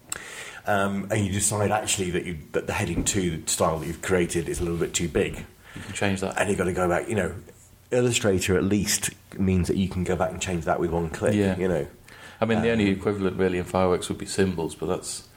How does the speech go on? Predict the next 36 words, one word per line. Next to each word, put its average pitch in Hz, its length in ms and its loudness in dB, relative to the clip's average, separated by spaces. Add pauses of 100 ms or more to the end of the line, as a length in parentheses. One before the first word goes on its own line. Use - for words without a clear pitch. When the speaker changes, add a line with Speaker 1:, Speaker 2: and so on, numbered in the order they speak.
(120)
Speaker 1:
Yeah. 87 200 -2
Speaker 2:
quite 92 180 2
limited 85 440 0
still, 90 300 -4
isn't 87 200 -10
it? 78 100 -14 (540)
Speaker 1:
It's 120 120 0
a 135 40 2
shame 147 320 2
because 104 280 0
Fireworks 131 540 2
got - 180 -4
everything 92 360 2
else 90 180 0
going 90 240 0
for 78 160 -4
it. - 60 -8 (760)
Speaker 2:
Fireworks 139 420 2
is 117 60 -8
great. 131 320 -2
I've 104 140 -4
always 110 260 4
used 92 180 -4
Fireworks. 92 420 -4 (340)
Although, 147 560 6 (360)
I 127 60 -2
think 131 220 0
we 123 60 4
both 151 360 2
tend, 120 340 -4 (140)
we're - 160 -6
more 123 220 -2
tending 120 340 0
to 107 120 -2
the 110 80 4
way 113 220 4